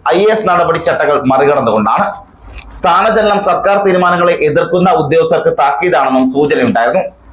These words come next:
സർക്കാരിനൊപ്പം നിൽക്കുന്ന ഒരു വിഭാഗം മുതിർന്ന ഐ എ എസ് ഉദ്യോഗസ്ഥരാണ് എല്ലാം തീരുമാനിക്കുന്നതെന്നാണ് മറുവിഭാഗം ചൂണ്ടിക്കാട്ടുന്നത്. അങ്ങനെയാണ് തദ്ദേശ ഭരണ പരിഷ്കരണ കമ്മീഷന്റെ ചുമതല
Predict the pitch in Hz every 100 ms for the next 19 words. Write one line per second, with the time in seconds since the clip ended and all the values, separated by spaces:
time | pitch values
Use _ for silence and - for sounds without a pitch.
0 | - 196 180 - 226 226 226 214 196 190
1 | 202 220 175 190 180 175 170 196 - -
2 | 139 143 147 180 180 202 - - - -
3 | _ - 123 151 180 175 156 165 160 160
4 | 127 135 127 - 143 151 170 160 151 160
5 | 165 156 160 156 143 127 120 143 131 147
6 | 156 147 - 117 139 143 - 113 - 117
7 | 170 - - - - - 202 247 208 147
8 | 147 - - 156 160 202 214 185 180 170
9 | 165 - 165 160 156 151 156 147 151 147
10 | 147